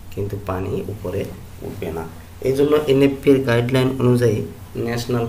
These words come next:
Fire Protection Association, যেটার headquarter ইউএসএ, এনএফপি এর guideline অনুযায়ী সাধারণত negative সাকশনটা ইউজ করা হয় না, খুব কম। স্প্রি-, sprinkler সিস্টেমে pump রুমে তিন ধরনের pump থাকে।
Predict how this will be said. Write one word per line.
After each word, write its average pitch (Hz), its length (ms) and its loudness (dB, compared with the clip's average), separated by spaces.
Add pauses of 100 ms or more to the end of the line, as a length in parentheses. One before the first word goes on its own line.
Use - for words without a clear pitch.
(140)
Fire 113 220 -2 (120)
Protection 113 520 -4
Association, 104 800 -4
যেটার 101 280 -2
headquarter 95 540 -6 (140)
ইউএসএ, 101 420 -2 (520)
এনএফপি 107 340 0
এর 107 100 -2
guideline 104 400 -4 (100)
অনুযায়ী 95 300 -4
সাধারণত 92 500 -6 (400)
negative 101 460 -4
সাকশনটা 95 680 -8 (360)
ইউজ - 200 -8
করা 80 200 -8
হয় 82 260 -8
না, 78 100 -10 (540)
খুব - 300 -6
কম। 87 160 -4 (2250)
স্প্রি-, - 380 -4
sprinkler 143 460 6
সিস্টেমে 123 600 2 (100)
pump 117 320 0
রুমে 113 340 4
তিন 107 220 2
ধরনের 101 280 2 (120)
pump 95 240 0
থাকে। 92 340 -2